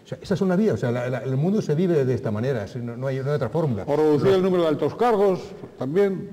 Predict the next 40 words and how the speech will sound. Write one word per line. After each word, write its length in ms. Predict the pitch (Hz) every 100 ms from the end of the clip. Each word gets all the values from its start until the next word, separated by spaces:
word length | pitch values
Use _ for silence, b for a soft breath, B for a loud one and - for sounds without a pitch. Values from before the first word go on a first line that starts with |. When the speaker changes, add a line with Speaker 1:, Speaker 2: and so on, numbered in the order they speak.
| -
Speaker 2:
Y 40 |
esas 100 | 170
Speaker 1:
Yo 100 | 170
creo 160 | 208 214
que 60 | 196
Speaker 2:
cosas. 120 | 180
Speaker 1:
no 60 |
compensa, 560 | 160 185 180 - 147 160
eh, 320 | 131 131 135 135
no 120 | 160
compensa 600 | 170 156 156 151 156 135
la, 400 | 127 120 117 120
el 160 | 120 120
volumen 320 | 131 143 151
económico 480 | 139 139 135 127 117
que 180 | 117
implica 540 | 113 113 110 147 - 107
el 120 | 104
tema 220 | 135 117
de 60 | 104
su 100 | 113
sistema 300 | 101 127 117
de 220 | 110 110
sanidad, 380 | 104 107 104 117
no 100 | 120
implica 320 | 110 117 120
por 160 | 107 110
mucho 240 | 131 139
que, 100 | 143 -
aunque 240 | 139 143
reduzcamos 760 | 123 123 131 131 202 190 -
todos 220 | - 214 196
los 100 | 156
números 180 | 170 160
de 100 | 156
altos 160 | 156
cargos, 180 | 143 123
incluso 280 | 123 151 143
los 100 | 113
consejeros, 480 | 131 131 131 127